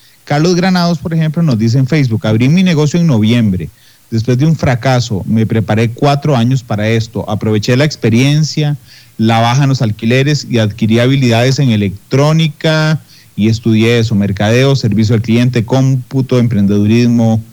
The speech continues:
Eh, dice, "Tengo, eh, tenía dos opciones, o dejo que el miedo me gobierne o permito que mi fe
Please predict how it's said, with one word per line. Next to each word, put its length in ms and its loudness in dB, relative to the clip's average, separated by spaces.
Eh, 580 0
dice, 440 0
"Tengo, 920 0
eh, 720 0
tenía 240 2
dos 180 0
opciones, 560 -2
o 120 0
dejo 240 0
que 80 -4
el 80 2
miedo 220 2
me 100 2
gobierne 640 0
o 140 0
permito 500 0
que 100 -2
mi 140 2
fe 380 0